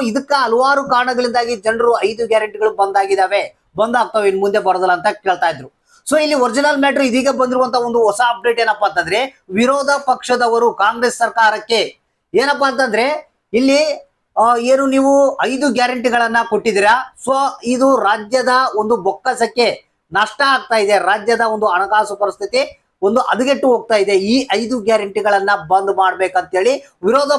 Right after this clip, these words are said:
ಪಕ್ಷದವ್ರು ಏನಿದ್ದಾರೆ, ಜೆ ಡಿ ಎಸ್ ಆಗಿರ್ಬೋದು, ಬಿ ಜೆ ಪಿ ಆಗಿರ್ಬೋದು,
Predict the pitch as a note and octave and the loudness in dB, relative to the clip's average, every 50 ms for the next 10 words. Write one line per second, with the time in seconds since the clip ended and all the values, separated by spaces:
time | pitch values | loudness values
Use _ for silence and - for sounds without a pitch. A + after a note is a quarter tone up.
0 | C4+ B3+ A#3 - B3 B3 A#3 A3+ A3+ A3 G#3+ G3+ G3 F#3 F3 E3 D3 C#3+ F#3 G3+ | 0 -2 -4 0 0 2 2 2 2 0 2 0 0 0 0 -4 -2 -2 0 2
1 | G#3 G#3+ G3 - G#3 G3 F#3+ F#3 F3+ E3+ F3+ F3+ F#3 G3+ G3+ G3 _ _ _ _ | 2 2 0 0 0 -2 0 -2 -4 0 0 2 4 2 2 0 _ _ _ _
2 | D3 F#3+ A3 G#3 A#3+ A3+ - A3 G3+ F#3+ F3+ F#3 E3+ E3+ F3+ F3+ G3 | -2 -2 0 0 -2 0 0 0 0 2 0 0 0 0 0 0 0